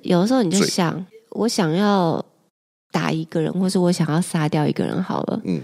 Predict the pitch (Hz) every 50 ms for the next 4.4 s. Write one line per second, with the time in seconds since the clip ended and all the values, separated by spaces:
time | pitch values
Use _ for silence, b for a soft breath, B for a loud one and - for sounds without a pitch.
0 | - - - - - 247 247 247 - 247 240 226 220 220 220 208 - 190 165 -
1 | - 170 - 156 160 165 156 147 143 156 147 - - - 185 - - - - -
2 | - - - 220 - b b b b b b b b b b b b b b b
3 | b b - - 226 226 - 196 156 165 175 185 196 175 160 - 175 175 151 135
4 | - - - 147 147 151 170 185